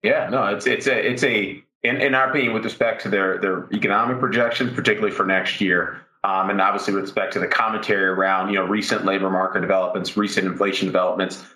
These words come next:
these guys are all freaking out on inflation, as evidenced by, you know, the record number <laughs> of board members who are saying, skewing the inflation, um, risk are skewed to the upside. You know, they're definitely concerned about, like, not being close enough to hiking the policy rate. And that is obviously a discussion that is really starting to take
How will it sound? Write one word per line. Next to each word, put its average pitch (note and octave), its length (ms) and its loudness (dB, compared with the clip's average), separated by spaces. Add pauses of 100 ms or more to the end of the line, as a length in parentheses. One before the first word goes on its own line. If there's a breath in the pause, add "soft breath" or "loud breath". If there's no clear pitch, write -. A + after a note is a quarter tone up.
these G2 120 0
guys G2 240 2
are G2+ 80 2
all G2 120 0
freaking F#2+ 280 0
out F2+ 160 2
on F2+ 100 -2
inflation, F2+ 460 -2
as F2 120 0
evidenced F2+ 400 0
by, F2 360 -2 (200)
you F#2+ 100 2
know, F2 160 2
the E2+ 60 -2
record F#2+ 260 2
number F#2+ 260 2
<laughs> - 200 0
of - 180 0
board A2+ 300 0
members F#2+ 260 -2
who G2+ 80 2
are F2+ 100 0
saying, F#2+ 280 0
skewing G2 420 -2
the F2+ 300 0 (200)
inflation, G2 520 -2
um, E2+ 440 0 (140)
risk G#2 260 0
are G2+ 60 2
skewed G2 240 -2
to F2+ 80 -2
the F#2+ 100 2
upside. F2 540 0 (240)
You - 920 -8
know, F#2 40 -4
they're A#2+ 160 2
definitely B2+ 440 -2
concerned C3 600 0
about, F#2+ 300 0
like, F2+ 340 -4
not A2 260 0
being G#2+ 240 0
close C3 360 -2
enough F#2 300 0 (240)
to A#2 80 0
hiking G#2 380 0
the F#2 60 -2
policy A#2 460 -2
rate. D#2+ 180 0
And E2+ 80 -2
that F#2 160 0
is F2 160 -8
obviously F#2 360 0
a F2 40 -2
discussion - 440 -2
that F2+ 140 2
is E2 120 -6
really F#2 180 0
starting F2 320 -2
to - 100 -2
take F2+ 200 -6